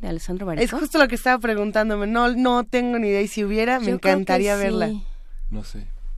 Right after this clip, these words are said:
Speaker 1: Pero, pero no es tan sencillo. Seda es una pequeña novela de Barico que se puede leer. Es muy buena para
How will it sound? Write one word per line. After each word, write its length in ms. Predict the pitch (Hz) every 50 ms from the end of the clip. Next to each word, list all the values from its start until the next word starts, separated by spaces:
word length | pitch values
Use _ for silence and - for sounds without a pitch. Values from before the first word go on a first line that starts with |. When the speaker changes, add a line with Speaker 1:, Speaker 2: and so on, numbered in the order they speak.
| - - -
Speaker 1:
Pero, 340 | 233 226 220 220 220 - -
pero 220 | - 226 214 220
no 100 | 220 233
es 120 | 240 247 -
tan 180 | - 277 269
sencillo. 520 | 247 - 233 214 208 - 247 220 202 170 170 - - -
Seda 340 | 196 - - 233 226 226 233
es 160 | 220 208 -
una 220 | 214 208 214 208 202
pequeña 440 | - 180 214 - 220 226 226 226 214
novela 340 | 208 190 180 190 202 196 185
de 80 | 180
Barico 340 | 165 160 156 170 165 - 196
que 80 | 170 -
se 80 | 165
puede 220 | 156 - 175 175 180
leer. 260 | 180 170 156 156 - -
Es 280 | - - 160 170 - 185
muy 220 | 180 190 208 214
buena 280 | 226 208 196 190 190 170
para 520 | - 156 151 151 151 147 143 139 113 -